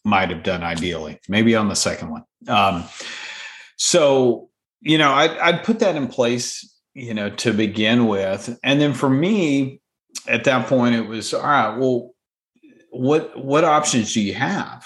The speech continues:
right? Well, I can go buy a distressed company and turn it around. You know, I kind of, in a way, did that with my own, and I've got some element to that.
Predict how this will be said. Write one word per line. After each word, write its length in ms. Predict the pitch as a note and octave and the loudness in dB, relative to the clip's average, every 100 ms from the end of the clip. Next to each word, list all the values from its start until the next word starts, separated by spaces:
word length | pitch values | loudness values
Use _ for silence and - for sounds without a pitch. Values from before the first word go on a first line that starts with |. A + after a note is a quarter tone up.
| - | -12
right? 440 | G2+ A2 A2+ C3+ A#2 | -2 0 0 -2 -2
Well, 260 | A2+ G#2 - | -2 -2 -6
I 100 | - | -4
can 160 | C3 C#3 | -2 2
go 140 | C3+ | 2
buy 280 | A#2 G#2+ A#2 | 4 4 4
a 80 | B2 | 2
distressed 520 | A#2 - A2 G2 - | 0 0 0 0 -2
company 520 | F#2+ E2 G2+ A2+ F3 | -6 -4 0 0 2
and 140 | B2 | 0
turn 200 | - G#2 | 0 -2
it 100 | G2+ | 0
around. 640 | F#2+ F2+ F2+ G#2 C3 D3+ - _ _ | -2 -4 -2 0 0 -2 -8 _ _
You 100 | A#2 | -4
know, 140 | G2 A2 | -4 -4
I 60 | |
kind 260 | - G#2+ G#2 | -2 0 0
of, 220 | G2 - _ _ - | 0 -4 _ _ -6
in 140 | G#2 | -4
a 80 | F#2 | -2
way, 240 | F#2+ G#2+ | 0 2
did 240 | B2 G#2+ G#2+ | 2 2 2
that 220 | G#2 F#2 | 2 0
with 160 | F#2 | -4
my 200 | G2 F#2+ | -4 -2
own, 360 | A#2+ D#3 D3+ C3 | 0 2 2 0
and 100 | F#2+ | -2
I've 140 | G2+ | -4
got 200 | G2+ F2+ | -4 -4
some 240 | - G#2+ G#2 | -2 -2 0
element 420 | G2+ F#2 F#2 D#2+ | -2 -4 -6 -4
to 100 | G2+ | -2
that. 420 | G#2 G#2 G#2 - | 0 2 0 -6